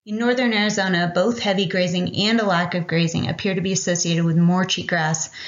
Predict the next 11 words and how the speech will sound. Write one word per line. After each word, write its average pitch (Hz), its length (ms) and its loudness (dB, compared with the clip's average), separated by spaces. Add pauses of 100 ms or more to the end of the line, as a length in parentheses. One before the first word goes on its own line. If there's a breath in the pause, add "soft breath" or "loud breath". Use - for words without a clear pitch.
(220 loud breath)
than 180 180 2
moderate 160 380 2
grazing. - 500 -4 (600 loud breath)
And 196 160 2
finally, 226 420 0
there's 185 280 0
been 190 220 2
some 180 180 2
great 190 300 -2
recent 185 320 0
work 160 320 0